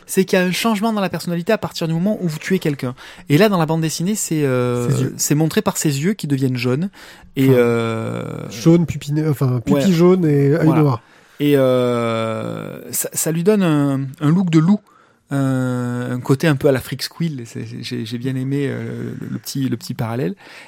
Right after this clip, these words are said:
Speaker 1: Et, euh, et vraiment, ça, ça renforce un côté bestial chez cette personne, quoi.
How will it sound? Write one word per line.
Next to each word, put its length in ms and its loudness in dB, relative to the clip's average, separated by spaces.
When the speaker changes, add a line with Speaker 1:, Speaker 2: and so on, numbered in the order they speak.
Speaker 1:
Et, 180 2
euh, 1400 -2
et 60 -2
vraiment, 320 4
ça, 240 0
ça 180 -2
renforce 460 -2
un 80 -2
côté 240 0
bestial 400 0
chez 100 -8
cette 180 -10
personne, 360 -8
quoi. 160 -20